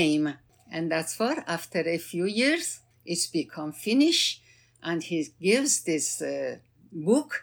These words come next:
to the printer, and they print this book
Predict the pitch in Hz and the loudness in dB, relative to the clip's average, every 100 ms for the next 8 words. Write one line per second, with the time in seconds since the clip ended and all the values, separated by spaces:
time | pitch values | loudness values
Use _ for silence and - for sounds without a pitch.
0 | - _ _ _ - 175 170 156 - - | -10 _ _ _ -8 -4 0 0 -2 -4
1 | 170 175 226 330 - _ _ _ _ _ | -2 -2 -4 -4 -8 _ _ _ _ _
2 | 165 160 160 160 156 165 165 208 247 339 | -10 -6 -4 -2 0 0 0 4 6 6
3 | 277 196 196 - 202 208 | 2 0 0 0 -4 -6